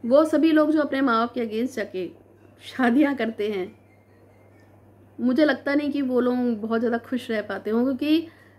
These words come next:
शादी में जब तक आपके माँ बाप की स्वीकृति ना हो, जब तक शादी में आपके माँ बाप की हामी ना हो, खुशियाँ ना हो, वो शादी किस काम की? जिसने आपको पेट में नौ महीने तक रखा, जिसने आपको पाला पोसा,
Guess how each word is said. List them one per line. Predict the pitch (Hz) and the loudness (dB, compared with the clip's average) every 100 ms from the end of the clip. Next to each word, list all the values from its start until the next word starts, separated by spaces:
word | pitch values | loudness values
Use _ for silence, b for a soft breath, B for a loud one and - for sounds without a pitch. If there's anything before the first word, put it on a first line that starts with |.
| B - | B -8
शादी | - 269 269 320 330 330 - | 2 4 6 4 4 2 -2
में | 262 269 285 254 | -2 0 0 0
जब | 240 226 | -2 -2
तक | 233 269 | -4 -4
आपके | 247 247 | -4 -4
माँ | 254 214 | -2 -2
बाप | 214 220 | -2 -4
की | 254 | -8
स्वीकृति | - 254 247 226 254 | -6 -4 -2 -2 -2
ना | 233 190 | -2 -2
हो, | 196 185 | -2 -4
जब | 202 - | -4 -6
तक | 247 | -8
शादी | - 240 196 226 | -4 -2 0 0
में | 226 | 0
आपके | 208 208 214 | -2 -4 -6
माँ | 208 190 | -2 -2
बाप | 202 202 | -4 -6
की | 233 | -8
हामी | 208 196 220 240 | -4 -2 0 0
ना | 190 | 0
हो, | 196 196 | -4 -4
खुशियाँ | - 262 359 339 | -4 2 4 4
ना | 202 | 2
हो, | 202 190 - B B B B - | -2 -6 -8 B B B B -12
वो | |
शादी | 254 254 233 247 | -2 0 0 -2
किस | 240 - | -6 -8
काम | 190 180 | -8 -6
की? | 180 202 | -8 -6
जिसने | 233 - 254 | -4 -2 0
आपको | 262 254 262 | 0 -2 -4
पेट | 262 240 240 | -4 -4 -2
में | 247 | 0
नौ | 226 | 2
महीने | 233 226 214 | 0 0 -2
तक | 214 | -6
रखा, | 185 - 156 - | -8 -10 -12 -10
जिसने | 202 220 240 | -10 -4 -2
आपको | 233 254 | -2 -4
पाला | 254 208 196 220 | -4 -2 -2 -4
पोसा, | 196 185 180 | -6 -6 -10